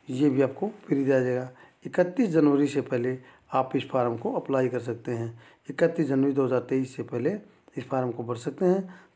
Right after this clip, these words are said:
तथा साथ ही आपको यह जो प्रक्रिया है,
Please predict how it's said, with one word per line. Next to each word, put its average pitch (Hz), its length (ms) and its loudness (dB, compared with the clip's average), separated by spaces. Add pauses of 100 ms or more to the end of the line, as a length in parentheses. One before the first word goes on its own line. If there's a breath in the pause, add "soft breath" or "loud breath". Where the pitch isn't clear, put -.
तथा 143 120 -2
साथ 170 300 0
ही 131 280 -6 (520)
आपको 135 580 -2 (1300 loud breath)
यह 165 100 6
जो 151 100 4
प्रक्रिया 135 520 0
है, 120 300 -4